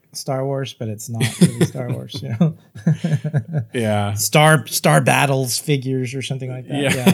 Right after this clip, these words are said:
Speaker 1: Yeah.
Speaker 2: <laughs>
Speaker 1: That's
Speaker 2: Uh,
Speaker 1: the C V S. So, no, I don't know. I don't know if I'll go tonight. We'll see. Like, as it gets closer, I'll start thinking, like, "Well, maybe I'll just go." But I'm so old now, like, staying up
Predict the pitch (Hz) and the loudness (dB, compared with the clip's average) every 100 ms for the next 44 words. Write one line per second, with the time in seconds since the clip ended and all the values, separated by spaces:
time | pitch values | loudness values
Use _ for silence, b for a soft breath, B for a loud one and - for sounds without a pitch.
0 | - 196 - 127 104 - - 104 _ _ | 2 -2 -2 -6 -10 -14 -20 -20 _ _
1 | _ 151 139 135 123 113 113 120 131 123 | _ -6 -2 0 2 2 0 -2 -2 -4
2 | 123 - - _ _ _ 165 - 214 196 | -8 -10 -14 _ _ _ -4 2 6 8
3 | 190 185 202 180 180 185 196 185 180 185 | 6 8 8 8 8 6 6 6 6 6
4 | 196 175 170 143 131 117 113 139 190 - | 6 6 4 4 2 0 0 4 4 4
5 | 113 127 151 151 - - 160 165 165 170 | -2 0 2 2 0 2 4 4 2 2
6 | 160 - 156 151 - 151 139 - 135 131 | 2 2 0 2 2 2 2 0 -2 -2
7 | 147 139 135 135 277 311 262 214 165 147 | -2 -2 -2 -4 -2 0 4 6 6 6
8 | 131 117 117 117 - 73 143 160 b b | 4 0 -2 -4 -4 -4 -4 -8 b b
9 | b b b - 202 202 - 175 160 151 | b b b 0 2 2 0 -2 -2 -2
10 | 165 160 160 135 113 - 156 170 170 | 0 0 0 -2 -4 -2 0 2 0